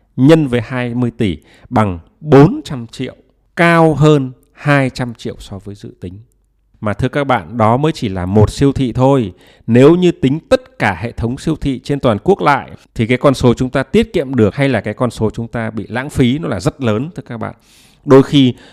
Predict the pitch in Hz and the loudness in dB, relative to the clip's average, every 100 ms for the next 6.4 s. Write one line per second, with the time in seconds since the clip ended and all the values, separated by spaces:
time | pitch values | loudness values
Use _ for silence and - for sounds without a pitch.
0 | _ _ - 113 120 117 113 92 85 92 | _ _ -10 -2 0 0 0 -4 -2 -4
1 | 92 107 117 123 156 120 95 113 127 220 | -4 -6 -6 -6 -4 -4 0 2 2 2
2 | 131 104 - 120 104 107 131 147 143 120 | 0 -2 -2 -2 -2 2 2 2 -2 -6
3 | 95 - 151 147 143 170 170 131 - - | -8 -2 0 0 2 4 4 0 -8 -20
4 | _ _ 127 139 147 143 151 165 277 247 | _ _ -2 0 0 0 -2 -4 -10 -14
5 | _ 101 - 101 101 147 214 320 92 85 | _ -8 -6 -4 0 0 0 -6 -10 -12
6 | 90 82 - | -14 -18 -20